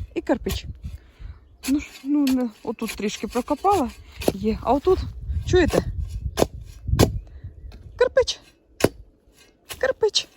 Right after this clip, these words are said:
кирпич. Де не копну, кирпич. Ну, як оце квіти висаджувати, якщо ділянка суцільне каміння? Зараз там в мене не прижився пенісетум.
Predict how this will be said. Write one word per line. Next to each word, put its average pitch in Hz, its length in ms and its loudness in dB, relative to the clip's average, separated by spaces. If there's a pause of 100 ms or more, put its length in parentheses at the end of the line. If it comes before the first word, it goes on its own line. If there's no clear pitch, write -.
(720)
кирпич. - 500 0 (760)
Де 403 140 4
не 370 100 2
копну, 392 420 0 (220)
кирпич. 302 480 0 (1600)
Ну, 403 100 0
як 381 260 4
оце 220 360 -2
квіти 247 220 0
висаджувати, 180 760 -2 (220)
якщо 190 280 -2
ділянка 208 640 0 (800)
суцільне 233 480 0
каміння? 170 540 0 (1900)
Зараз 220 360 2
там 233 140 4
в 214 40 2
мене 208 320 2 (180)
не 208 100 -2
прижився 202 680 0 (180)
пенісетум. 220 720 0